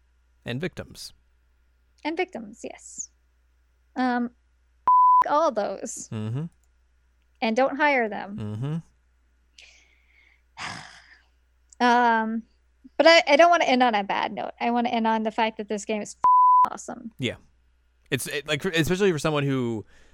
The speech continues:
Speaker 1: really has no, like, affinity towards the series, has not really played these games, like, I enjoyed the heck out of this game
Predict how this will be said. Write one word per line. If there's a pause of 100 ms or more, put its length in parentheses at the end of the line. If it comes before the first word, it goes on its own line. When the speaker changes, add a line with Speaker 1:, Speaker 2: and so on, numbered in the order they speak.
(500)
Speaker 1:
really
has
no,
like,
affinity
towards
the
series,
has
not
really
played
these
games,
like, (800)
I
enjoyed
the
heck
out
of
this
game